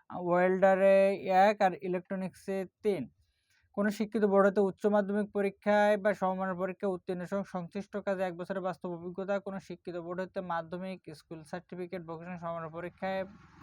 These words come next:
আহ, উত্তীর্ণ সহ কাজ, সংশ্লিষ্ট কাজে তিন বছরের অভিজ্ঞতা। শিক্ষাগত যোগ্যতাগুলো প্রায় এখানে কিন্তু সেম সেম পাশাপাশি। আচ্ছা, এখানে আছে হাইলি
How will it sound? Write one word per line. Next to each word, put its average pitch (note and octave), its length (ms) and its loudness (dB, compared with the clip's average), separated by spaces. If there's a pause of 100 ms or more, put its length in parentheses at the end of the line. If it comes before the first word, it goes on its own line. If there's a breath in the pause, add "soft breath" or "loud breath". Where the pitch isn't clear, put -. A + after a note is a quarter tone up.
(420)
আহ, E3+ 180 -4
উত্তীর্ণ E3+ 280 -8
সহ F#3+ 180 2
কাজ, F3+ 260 0
সংশ্লিষ্ট E3+ 440 -8
কাজে F#3+ 200 -2
তিন F3 240 -6
বছরের F#3 300 -6
অভিজ্ঞতা। F3+ 460 -6
শিক্ষাগত F3+ 520 -8
যোগ্যতাগুলো F3 560 0
প্রায় F3 360 0
এখানে F3+ 260 -2
কিন্তু F#3 260 -6
সেম F#3 420 -2
সেম F#3+ 300 -4
পাশাপাশি। F3+ 600 -4 (4000)
আচ্ছা, F3+ 180 -4
এখানে G3+ 220 6
আছে A3 180 6
হাইলি G3+ 400 8